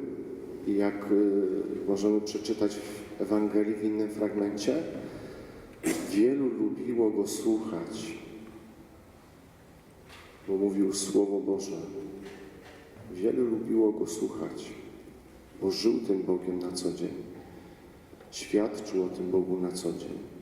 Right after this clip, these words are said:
To jest niesamowite, kiedy w naszym życiu zrozumiemy, tak jak to przyjął Jan, czy, czy nawet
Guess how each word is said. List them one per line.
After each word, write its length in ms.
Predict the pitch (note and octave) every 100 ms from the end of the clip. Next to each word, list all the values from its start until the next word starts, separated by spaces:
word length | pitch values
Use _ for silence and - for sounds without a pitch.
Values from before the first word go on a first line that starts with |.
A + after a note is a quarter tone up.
| - - - - - - - - - - - - - - - - - - - - - - - - - - - - - - -
To 80 | G#2
jest 240 | C3 C3 A#2+
niesamowite, 720 | A#2 A2+ A2 A2+ A2+ A#2 A2 A2+ - - - -
kiedy 160 | G2+ G2+
w 60 | G#2+
naszym 320 | G#2 - G#2
życiu 320 | G#2 G#2 A2
zrozumiemy, 800 | G#2+ G2+ G2+ G#2+ A2 A2 A2 G#2+ A2 A2 A2 A2 - - - - - - - - - - -
tak 180 | G#2+ G2+
jak 160 | G2+ -
to 80 | G2
przyjął 560 | - A2 G#2+ G2+ F#2+
Jan, 480 | G2+ G#2 G#2 B2 C3+ - - - - - - - - - - - - - - - -
czy, 160 | F#2+
czy 300 | F#2 - F#2
nawet 580 | F#2 F#2+ F#2+ G2+ F#2+ -